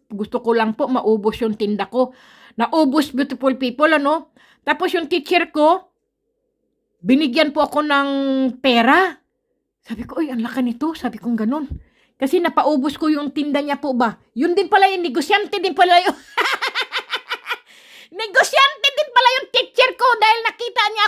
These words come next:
ako ay nagtitinda ko sa mga kaklasmate ko. Ang ginawa naman niya, nagdala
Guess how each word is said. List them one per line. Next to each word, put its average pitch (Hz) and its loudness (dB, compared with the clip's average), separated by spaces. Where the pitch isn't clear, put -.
ako 381 -6
ay 392 2
nagtitinda 403 0
ko 294 2
sa - -2
mga 381 2
kaklasmate 381 0
ko. 330 4
Ang 339 2
ginawa 440 4
naman 427 0
niya, 330 4
nagdala 359 4